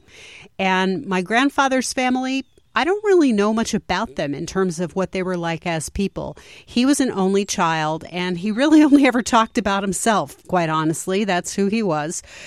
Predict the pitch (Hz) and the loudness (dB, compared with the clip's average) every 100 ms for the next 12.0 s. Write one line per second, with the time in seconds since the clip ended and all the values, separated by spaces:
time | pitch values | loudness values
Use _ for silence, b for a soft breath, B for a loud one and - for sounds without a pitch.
0 | B - - 202 190 190 190 - 185 185 | B -8 0 4 6 4 2 -4 -2 -2
1 | 190 202 - _ _ 196 233 311 294 285 | 0 -4 -8 _ _ -4 -2 -2 -2 -2
2 | - - 294 196 180 220 - 190 185 185 | -2 -2 0 2 0 -4 -6 -2 0 0
3 | 190 190 b b b b - 262 247 240 | -2 -6 b b b b -2 2 2 0
4 | 233 - 190 185 175 - 269 190 160 - | -4 -4 0 0 -2 -4 0 0 -2 -2
5 | 208 - 180 185 277 - - 254 262 247 | -2 -2 -6 -2 -2 -2 -2 0 0 0
6 | 180 196 226 196 208 185 - 185 180 180 | 0 0 0 -2 -4 -4 -2 -2 0 -2
7 | 180 - b b b _ 180 185 214 226 | -4 -14 b b b _ -4 0 0 0
8 | 202 156 - 196 220 - 160 143 156 - | -2 -6 -4 -2 -2 -4 -6 -6 -8 -12
9 | - 196 165 175 175 170 180 175 131 180 | -6 -8 -2 -2 -2 -4 -4 -4 -6 -8
10 | 190 180 214 190 196 202 - 254 302 294 | -8 -4 -4 -2 -2 -4 -2 0 2 2
11 | 262 247 226 226 208 175 220 180 - | 2 2 0 -2 -2 0 0 0 -4